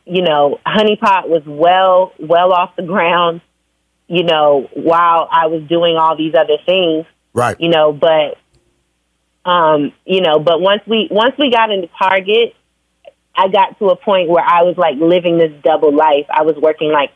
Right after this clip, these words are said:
Speaker 1: eighty to ninety hours a week. I was traveling pretty, like, every single week for work. And then I would have to, you know, I was also, we were raising money at the time. I mean, it was, it was, like, one of the most stressful times in my life.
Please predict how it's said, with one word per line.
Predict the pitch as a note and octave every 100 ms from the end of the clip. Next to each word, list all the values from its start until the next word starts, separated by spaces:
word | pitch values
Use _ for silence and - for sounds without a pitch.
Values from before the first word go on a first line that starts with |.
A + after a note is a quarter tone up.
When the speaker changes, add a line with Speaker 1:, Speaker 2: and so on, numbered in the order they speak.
| -
Speaker 1:
eighty | D#3 D#3+
to | D3+
ninety | D3+ D3+ D3+ C#3+
hours | D3 D3+ D3+ D3+
a |
week. | C#3+ D#3+ D#3+ C3 - _ _ _ _ _ _ -
I | F3+
was | E3+ - -
traveling | F#3 E3+ E3+ F3 E3+ E3 E3 - _ -
pretty, | F#3+ F3+ D#3+ - _ _
like, | C#3+ C#3+ -
every | D#3+ F#3 E3+ F3
single | E3+ D#3 D#3
week | D3+ D3 -
for | D3
work. | D3 C#3+ C#3+ - _ _ _ _ _ -
And | E3+
then | E3+
I | E3 F3
would | E3+
have | F#3 E3 -
to, | D3 - _
you | F3 F3
know, | C#3+ C#3+ - -
I | E3+
was | E3 E3
also, | E3+ E3
we | E3+ G3+
were | F3 D#3+
raising | E3+ D#3 D3
money | D#3+ F3+ F3
at | E3+
the | E3+ -
time. | F3+ E3 D#3+ D3+ D#3
I |
mean, | E3 C#3+
it | F#3+
was, | D#3+ D3+ _ _ _ _ -
it | F3+
was, | F#3 E3
like, | E3 D3 D#3+
one | E3 E3
of | D#3
the |
most | D#3 D3+
stressful | - D3+ D3+ C#3+
times | D#3 C#3+ C#3
in |
my | B2+
life. | C3 C#3